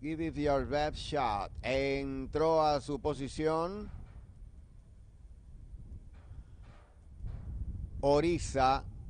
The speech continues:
Entró también Sequay Peak. Solo está fuera Give It Your Best Shot, número tres.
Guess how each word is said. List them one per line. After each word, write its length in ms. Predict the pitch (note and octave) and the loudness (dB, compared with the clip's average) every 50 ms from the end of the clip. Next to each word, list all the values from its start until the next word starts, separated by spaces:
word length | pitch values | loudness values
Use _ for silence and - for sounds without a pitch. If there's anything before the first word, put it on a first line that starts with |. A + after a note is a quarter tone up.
| - - - - - - | -10 -10 -10 -10 -8 -2
Entró 560 | - C3 C3+ C#3 C#3 C#3 C3 - C#3+ D3+ D3+ | 0 2 2 4 2 0 -2 0 2 2 2
también 380 | C3+ D#3 D3 C#3+ D3+ D3+ D#3 C#3+ | 2 2 2 4 4 4 4 2
Sequay 560 | - - - E3 D#3 - - D#3+ D#3 D3+ D3 | -2 -4 -2 -2 -2 -2 0 2 2 2 2
Peak. 480 | - - D#3 D#3 D3 C3+ B2 A#2 A2 G#2 | -2 -2 -2 0 0 0 0 0 -2 -2
Solo 180 | A#2 B2 B2 | -2 -2 -2
está 220 | B2+ B2 - C#3+ C#3 | -2 0 2 0 2
fuera 500 | - D3+ D#3 D#3 D#3 D#3 D#3 D3+ D3+ D3+ C3 | 2 2 2 2 4 4 4 4 2 0 -2
Give 280 | B2 D3 D#3 D3+ D#3 D#3+ | -4 -4 -2 -2 -2 -2
It 60 | B2 | -2
Your 280 | C3+ D3 C#3 C3+ C3 A2+ | 2 2 4 4 4 2
Best 300 | A#2+ C#3+ C#3+ C#3+ - - | 2 0 0 0 -4 -6
Shot, 400 | - D3 C3+ B2 G#2 E2+ D#2 - | -4 -4 -2 -2 -2 -4 -4 -6
número 360 | - A#2+ B2+ C3+ C3 C3 B2+ | -6 -4 -2 0 0 0 -2
tres. 360 | - - D3 D3 C#3+ C3 A#2+ | -2 -6 -6 -6 -4 -6 -8